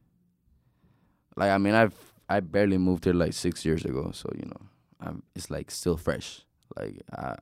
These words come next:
and even, even if twenty years, ten years pass, you know, I still feel like my bod-, my mind is over there, you know. So,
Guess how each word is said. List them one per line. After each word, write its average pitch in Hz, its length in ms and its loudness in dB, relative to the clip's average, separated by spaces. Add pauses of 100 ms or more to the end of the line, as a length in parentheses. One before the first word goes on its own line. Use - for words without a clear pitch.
and 87 260 0
even, 113 260 4
even 107 220 4
if 95 140 4 (260)
twenty 98 260 6
years, 87 300 0
ten 87 160 0
years 85 200 -2
pass, 85 340 -4
you 80 60 -8
know, 76 100 -8
I 69 80 -10
still 90 480 -2
feel 95 200 -2
like 82 240 -6 (160)
my 82 260 -4
bod-, 85 460 0
my 90 180 0
mind 95 260 2
is 82 80 -2
over 85 140 0
there, 85 120 2
you 82 80 0
know. 85 220 -2 (720)
So, 82 720 -2